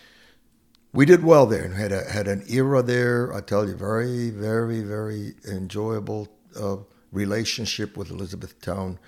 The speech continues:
Lewis Central. And Don Huntley as the coach, as the man, he and I, mutual respect, you know, it helped build the soccer and the interest. And, uh, generally, I'll say many times they probably had the better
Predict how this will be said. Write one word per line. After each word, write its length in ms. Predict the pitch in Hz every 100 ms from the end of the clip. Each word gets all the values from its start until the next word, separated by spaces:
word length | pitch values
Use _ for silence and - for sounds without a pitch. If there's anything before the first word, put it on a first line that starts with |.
| _ _
Lewis 400 | 98 95 87 -
Central. 720 | - - 90 90 - 120 131 - - - _ _ -
And 180 | 98 87
Don 300 | 104 110 107
Huntley 500 | 92 95 - 95 90
as 300 | 101 107 92
the 100 | 101
coach, 400 | - 87 87 -
as 240 | 101 92
the 100 | 98
man, 440 | 95 95 98 95 95 _ _ _
he 160 | - 107
and 120 | 113
I, 340 | 104 104 101 - _ _ 101 -
mutual 420 | 160 101 104 - 104
respect, 640 | 95 - - 95 - -
you 80 | -
know, 200 | 95 104 _ _ - _ _ _ _ _ -
it 80 | -
helped 320 | 95 120 85
build 240 | 98 110 104
the 60 |
soccer 500 | - - - - -
and 220 | - 95 92
the 160 | 90
interest. 580 | 95 - 90 85 - -
And, 140 | - - - - - -
uh, 220 | 123 110 104 185 185
generally, 520 | - 139 170 107 120 131 - _ _ -
I'll 320 | 92 78 -
say 320 | - 98 117
many 320 | 85 107 123
times 400 | 117 107 110 107
they 200 | 104 104
probably 420 | 98 - 113 135 95
had 160 | 82
the 60 | 82
better 540 | 82 101 139 98 104